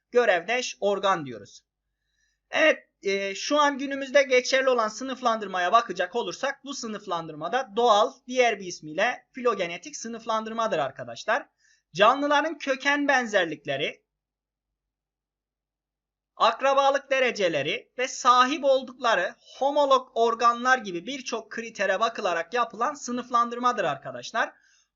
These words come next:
Doğal sınıflandırmayı ilk yapan bilim insanı John Ray'dir arkadaşlar. Şurada görmüş olduğunuz zatı muhteremdir John Ray. Tür kavramı ilk kez bu bilim adamı tarafından ortaya atılmış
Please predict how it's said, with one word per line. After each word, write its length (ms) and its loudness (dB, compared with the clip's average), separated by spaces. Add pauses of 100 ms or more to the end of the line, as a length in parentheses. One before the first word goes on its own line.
Doğal 280 8
sınıflandırmayı 960 -2
ilk 260 -10
yapan 380 0
bilim 260 -8
insanı 520 -6 (340)
John 380 0
Ray'dir 340 4
arkadaşlar. 640 -2
Şurada 420 -2
görmüş 500 -4
olduğunuz 500 -8
zatı 400 0
muhteremdir 760 -2
John 240 -8
Ray. 280 -2 (440)
Tür 240 -4
kavramı 560 2 (360)
ilk 280 -6
kez 260 -2
bu 140 -12
bilim 240 -2
adamı 340 2
tarafından 640 0
ortaya 500 0
atılmış 640 -4